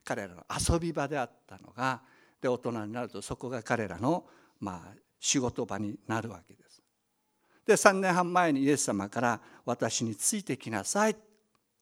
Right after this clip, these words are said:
人間を取る漁師にしてあげよう。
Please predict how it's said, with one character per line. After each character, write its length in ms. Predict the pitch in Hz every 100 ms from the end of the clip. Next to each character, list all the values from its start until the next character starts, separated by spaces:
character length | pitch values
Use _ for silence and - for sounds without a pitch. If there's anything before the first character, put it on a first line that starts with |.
| _ _ _ _ -
人 260 | 180 226
間 180 | 226 220
を 60 | 220
取 200 | 240 214
る 60 |
漁 220 | 185 254 262
師 160 | 214
に 120 | 160
し 100 | 123
て 180 | - 127 -
あ 120 | 123
げ 160 | 143 175
よ 160 |
う。 40 | 202